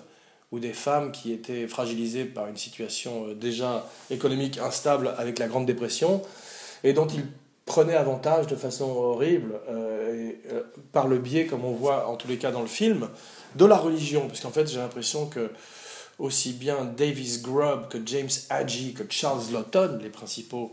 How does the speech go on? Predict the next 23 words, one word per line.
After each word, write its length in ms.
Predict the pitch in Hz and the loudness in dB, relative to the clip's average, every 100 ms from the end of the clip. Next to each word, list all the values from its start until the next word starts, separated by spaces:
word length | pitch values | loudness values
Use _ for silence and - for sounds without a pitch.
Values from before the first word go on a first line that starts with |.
| - - - - - - | -14 -20 -18 -18 -20 -10
euh, 320 | 117 117 120 | -6 -4 -4
artisans, 640 | 131 - - 120 160 170 151 | -4 -6 -6 0 0 0 -2
architectes 600 | - - - 123 160 156 | -6 -4 -4 -2 -2 -2
de 60 | 117 | -6
cette 240 | 110 113 | -8 -6
aventure, 540 | 113 110 113 202 190 - - - - | -6 -6 -2 2 2 0 -10 -18 -6
avaient 180 | 123 123 | -4 -2
tous 180 | 160 | -2
envie 220 | 127 120 143 | -2 -2 -4
de 40 | |
parler 240 | - 120 | -4 -4
un 80 | 127 | -4
petit 200 | 113 110 | -8 -10
peu 120 | 131 | -8
des 140 | 120 113 | -6 -6
faux 300 | - - 160 | -4 -2 -2
prêcheurs, 720 | - 117 - 165 151 131 104 | -4 -4 -2 0 0 0 -6
de 100 | 101 | -10
ces 140 | - - | -12 -10
faux 260 | - 139 | -4 -2
révérends 520 | 113 113 120 117 139 | -2 -4 -4 -4 -6
qui, 280 | 135 113 107 | -8 -12 -10
euh, 100 | 104 | -10